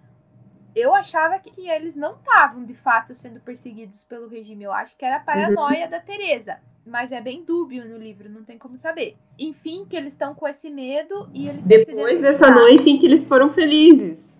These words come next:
Speaker 1: E aí o filho do Thomas vem e enterra o Thomas e coloca uma lápide super religiosa,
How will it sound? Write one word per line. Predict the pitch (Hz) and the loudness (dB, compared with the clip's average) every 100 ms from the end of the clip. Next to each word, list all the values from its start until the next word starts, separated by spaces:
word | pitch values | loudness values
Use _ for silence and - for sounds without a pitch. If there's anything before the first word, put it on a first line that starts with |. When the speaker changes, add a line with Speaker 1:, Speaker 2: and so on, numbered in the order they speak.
| _ 240 | _ -8
Speaker 1:
E | 262 | -2
aí | 254 254 294 | -2 -2 -12
o | 320 - _ | -16 -20 _
filho | 285 320 392 320 | -14 -12 -12 -10
do | 330 294 285 - | -10 -10 -14 -14
Thomas | 247 240 262 339 381 _ | -14 -14 -14 -14 -14 _
vem | 214 262 277 311 403 _ _ _ _ | _ -12 -10 -14 -20 _ _ _ _
e | 262 294 | -16 -14
enterra | 330 _ 285 262 302 302 294 | -16 _ -6 -4 -4 -8 -14
o | |
Thomas | _ 262 254 254 294 277 | _ -14 -14 -14 -16 -16
e | 254 | -18
coloca | 247 269 254 262 - | -14 -8 -8 -8 -12
uma | 277 262 247 | -8 -8 -8
lápide | 226 240 - 262 247 | -6 -6 -6 -14 -18
super | _ 320 - 381 | _ -20 -16 -16
religiosa, | 349 311 311 269 277 233 233 294 349 370 | -14 -12 -12 -12 -10 -6 -6 -6 -10 -16